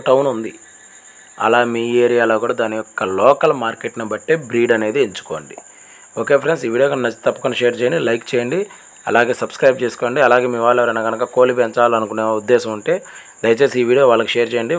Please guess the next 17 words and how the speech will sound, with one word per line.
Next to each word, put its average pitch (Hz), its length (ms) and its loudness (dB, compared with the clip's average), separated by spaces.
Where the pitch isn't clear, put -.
వాళ్ళకి 123 320 2
ఈ - 100 2
యొక్క 123 240 0
breed 127 300 2
గురించి 123 280 -4
కూడా 117 180 2
పూర్తి 123 260 -4
information 110 420 -6
అనేది 104 240 -4
తెలుస్తుంది. 110 420 -8
ఇక 120 100 0
చివరి 139 320 4
విషయం 123 240 -2
friends, 185 200 -2
ఆన్లైన్లో 143 520 4
నేను 120 220 -2
లాక్‌డౌన్లో 127 500 2